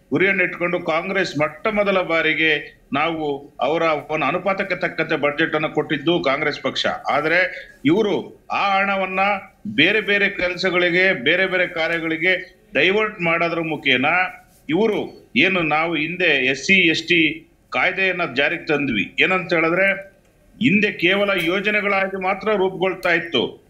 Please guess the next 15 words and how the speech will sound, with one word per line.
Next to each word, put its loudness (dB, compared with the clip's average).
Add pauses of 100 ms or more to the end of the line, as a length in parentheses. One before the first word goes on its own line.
(140)
ಆದ್ರೆ 0
ಕಾಂಗ್ರೆಸ್ -2
ಪಕ್ಷ 0 (600)
ಅಧಿಕಾರಕ್ಕೆ -2
ಬಂದ -2
ನಂತರ 0 (480)
ನಾವು 0
schedule 0
caste -2
and -2
schedule 0
tribe 0 (360)
ಏನು 2
ಅಭಿವೃದ್ಧಿ 0
ಯೋಜನೆಗಳಿದೆ 0